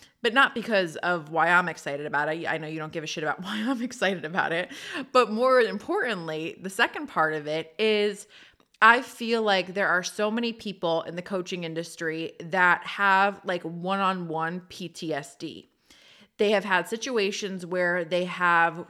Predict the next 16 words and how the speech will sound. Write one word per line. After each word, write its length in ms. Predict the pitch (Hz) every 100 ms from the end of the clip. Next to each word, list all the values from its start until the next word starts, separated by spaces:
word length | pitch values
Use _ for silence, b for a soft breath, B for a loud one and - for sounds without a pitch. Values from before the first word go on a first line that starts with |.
| -
either 240 | 190 180
taken 340 | 165 208 180 170
on 220 | 165 156
too 220 | - 262
many 180 | 254 247
clients, 500 | 247 233 220 214 214
they've 180 | 165 160
taken 300 | 175 160 165
on 160 | 156
the 80 | 156
wrong 400 | 160 214 220 220
clients, 520 | - 226 214 214 214
they've 260 | - 165 -
overgiven 960 | 190 180 165 160 151 196 196 240 240 240
to 140 | -
clients, 680 | 247 - 226 226 226 196 -